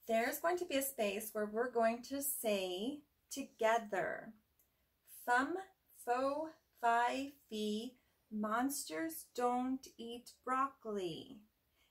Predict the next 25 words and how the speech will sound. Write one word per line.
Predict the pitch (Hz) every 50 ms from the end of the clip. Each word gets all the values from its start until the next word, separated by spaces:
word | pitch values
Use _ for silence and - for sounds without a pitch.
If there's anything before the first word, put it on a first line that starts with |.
| _
And | - 220
we're | 226 233
gonna | 269 277 277 254
repeat | 247 247 - - - - 440 - - -
that | 214 196 - - - - - - -
three | - 247 226 254 294 311 302 302 330 - - - - - 294
times. | 269 220 - - 117 - - - - - - - _ _ _ _ _ _ _ - -
Each | 226 226 214 - - -
time | 220 226 226 220
we're | 214
going | 208 196 190 190
to | - - -
get | 196 185 - -
a | 180 180 175
little | 170 175 190 233 277 285 311 320 311 - -
bit | 254 247 254 - -
louder, | 220 214 196 196 190 202 214 208 - - - - - - - _ _ _ - - _ _ _ _ _ _ - - -
okay? | 196 208 262 - - _ _ _ _ _ - - _ - - - - _ _ _ _ _ _ _ -
So | - 208 202
let's | 196 202 202 - -
practice | - - 214 208 - 208 -
that | - - - -
one | 202 220
more | 247 285
time. | 285 262 - -